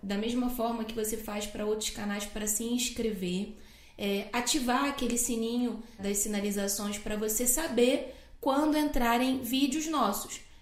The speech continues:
A gente vai tá alimentando com podcast, mas não vai tá deixando de alimentar com os nossos vídeos,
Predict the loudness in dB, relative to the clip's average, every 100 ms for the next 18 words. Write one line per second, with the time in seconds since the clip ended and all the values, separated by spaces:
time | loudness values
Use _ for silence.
0 | -8 -4 -2 -2 0 0 0 2 2 0
1 | 0 0 0 -2 0 0 0 -2 0 2
2 | 0 -2 -12 -18 -6 0 2 4 4 2
3 | 2 -4 -4 -6 -2 0 0 0 0 -2
4 | -2 -2 -2 -4 -4 -2 -2 -2 -4 -6
5 | -2 -2 -2 -4